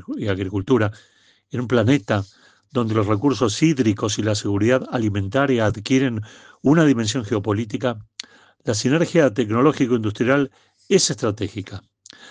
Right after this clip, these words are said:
Hay más de treinta centros indo-israelíes de excelencia agrícola que operan en la India. El comercio en agua y agricultura intensiva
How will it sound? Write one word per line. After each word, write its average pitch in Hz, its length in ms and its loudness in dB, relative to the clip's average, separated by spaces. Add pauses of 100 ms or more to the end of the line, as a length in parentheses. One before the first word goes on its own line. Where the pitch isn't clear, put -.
(120)
Hay 127 160 2
más 160 180 2
de 156 80 4
treinta 185 540 0
centros 165 720 -2
indo-israelíes 135 880 2
de 113 60 0
excelencia 120 500 -4
agrícola 110 540 -4 (380)
que 139 100 4
operan 170 560 2
en 151 160 -2
la 131 100 0
India. 95 420 -6 (640)
El 113 100 -6
comercio 117 540 2
en 107 60 0
agua 131 340 2
y 107 60 0
agricultura 104 680 -2
intensiva 107 720 0